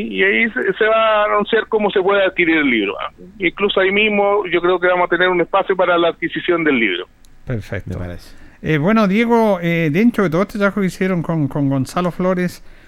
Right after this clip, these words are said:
Speaker 2: eh, siempre, eh, respeto porque lo que hicieron ustedes fue notable, porque nosotros teníamos situaciones, incluso derribaron varios mitos.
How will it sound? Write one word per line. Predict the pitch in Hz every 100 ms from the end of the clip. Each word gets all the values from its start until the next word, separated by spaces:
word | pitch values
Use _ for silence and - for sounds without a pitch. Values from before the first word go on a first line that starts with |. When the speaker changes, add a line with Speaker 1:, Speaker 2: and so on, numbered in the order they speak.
| - - -
Speaker 2:
eh, | 156 151 143 139 135 127 120
siempre, | 113 180 214 220 185 160 131 131 131
eh, |
respeto | 131 123 - - 185 208
porque | 160 147
lo |
que | 120
hicieron | 165 156
ustedes | 147 156
fue | 156
notable, | 135 139 196 214 226 220
porque | 143 135
nosotros | 131 - 165
teníamos | 147 151 160 139
situaciones, | 139 127 127 202 202 196
incluso | - 151 135
derribaron | 131 127 139 131
varios | 139 135
mitos. | 147 196 180 180